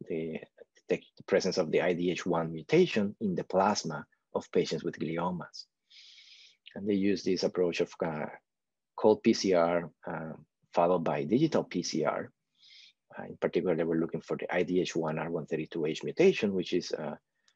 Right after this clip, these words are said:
frequent in low-grade gliomas. And they, uh, look at plasma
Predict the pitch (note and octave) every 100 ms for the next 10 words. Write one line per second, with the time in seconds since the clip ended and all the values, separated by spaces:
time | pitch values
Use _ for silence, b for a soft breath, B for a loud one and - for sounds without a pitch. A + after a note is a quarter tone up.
0 | _ _ - - F2 - E2+ D2+ - -
1 | E2 D2+ D2+ - _ - F#2+ E2+ D#2+ C#2+
2 | E2 G2+ D3 G2 - - _ b b b
3 | b b _ _ _ _ _ _ _ _
4 | _ _ _ _ _ _ _ _ _ _
5 | _ _ _ _ A2 G2+ G2 F#2+ F#2 F#2
6 | F#2 E2+ D2+ _ - - F#2 - - A3+
7 | F3+ F2 F#2+ F2 F#2+